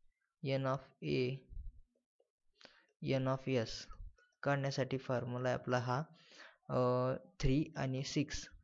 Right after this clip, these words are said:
थ्री वन चा थ्री, थ्री टू चा सिक्स, म्हणजे N of A आणि N of S याचं उत्तर आलं one upon two. हा असा मित्रांनो सॅम्पल काढण्याचा फॉर्म्युला आहे आणि तुम्ही अशा प्रकारे सोडू शकता.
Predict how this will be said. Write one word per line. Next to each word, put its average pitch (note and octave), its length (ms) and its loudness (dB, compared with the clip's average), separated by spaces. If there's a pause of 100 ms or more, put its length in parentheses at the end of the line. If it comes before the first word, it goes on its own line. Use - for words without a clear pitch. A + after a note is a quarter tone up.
(120)
थ्री C#3+ 140 4
वन C3 180 4
चा C3 160 4
थ्री, C#3+ 160 4
थ्री C#3+ 160 2
टू C3 160 2
चा C3 120 2
सिक्स, C3 340 -2
म्हणजे C3 300 2 (140)
N D3 140 10
of D#3 140 10 (220)
A D3 180 6 (1600)
आणि D3 400 2
N C#3+ 80 4
of C#3+ 280 4
S C3+ 120 6 (1200)
याचं C#3+ 220 2
उत्तर C#3+ 220 2
आलं C3+ 140 4 (440)
one C#3 120 4
upon C3+ 260 4
two. B2 180 0 (1200)
हा D3 140 8
असा E3 220 12
मित्रांनो C#3+ 440 6
सॅम्पल C3 400 6
काढण्याचा C3+ 360 4
फॉर्म्युला C3 360 4
आहे C3+ 80 6
आणि C#3 120 0
तुम्ही C#3+ 160 4
अशा C#3+ 160 0
प्रकारे C#3 300 6
सोडू D#3+ 160 8
शकता. C3 320 2